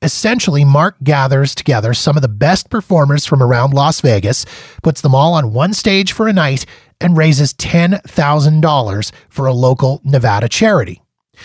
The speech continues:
Once a year, he moves the show from The Space, a small venue off the Strip, and hosts a huge anniversary show to celebrate the past year's twenty-one charities and reveal the next year's twenty-one charities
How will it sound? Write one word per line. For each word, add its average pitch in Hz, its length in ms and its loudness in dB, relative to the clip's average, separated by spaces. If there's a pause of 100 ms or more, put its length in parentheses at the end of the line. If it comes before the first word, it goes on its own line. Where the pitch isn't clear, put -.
(320)
Once 170 400 -4
a 175 40 2
year, 170 360 2
he 151 180 0
moves 175 300 2
the 220 100 -2
show 160 300 2
from 135 220 -2
The 117 60 -2
Space, 170 760 -2
a - 80 -2
small 156 380 0
venue 139 420 0
off 180 260 2
the - 80 -2
Strip, - 420 -2 (360)
and 156 140 0
hosts 185 340 0
a 156 40 0
huge 240 460 2
anniversary 160 640 0
show 127 260 2
to 123 80 0
celebrate 147 600 0
the 135 80 -4
past 165 440 -4
year's 143 220 0
twenty-one 120 480 0
charities 208 580 0 (400)
and 240 220 -2
reveal 170 400 2
the 160 140 2
next 175 440 -4
year's 135 240 2
twenty-one 135 460 0
charities 110 560 -2